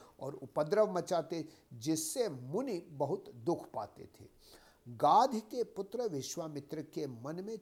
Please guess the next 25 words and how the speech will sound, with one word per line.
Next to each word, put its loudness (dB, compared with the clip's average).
चिंता -4
छा -8
गई -10
कि -12
ये -4
पापी -10
राक्षस -10
भगवान -8
के -6
मारे -4
बिना -6
न -10
मरेंगे। -16
तब 8
श्रेष्ठ 4
मुनि -2
ने -2
मन -4
में -4
विचार -4
किया 4
कि -4
प्रभु -2
ने -6
पृथ्वी -10